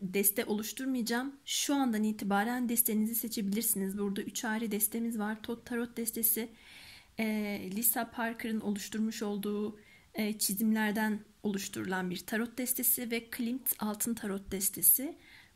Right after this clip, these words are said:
Bu üç desteyle birlikte sorduğunuz sorunun cevabını bulabilmenizi niyet ediyorum. Onun dışında aşk kartları ve melek kartları ile birlikte de destekleyerek almanız gereken mesajları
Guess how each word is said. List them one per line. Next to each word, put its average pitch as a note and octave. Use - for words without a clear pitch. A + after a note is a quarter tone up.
Bu D4+
üç D4
desteyle B3+
birlikte A3+
sorduğunuz A#3+
sorunun A3+
cevabını A3+
bulabilmenizi G#3
niyet A3
ediyorum. A3+
Onun B3+
dışında A#3+
aşk A#3
kartları A3
ve G#3+
melek A3+
kartları A3
ile G#3
birlikte G3+
de G3
destekleyerek G#3+
almanız G#3
gereken G3
mesajları A3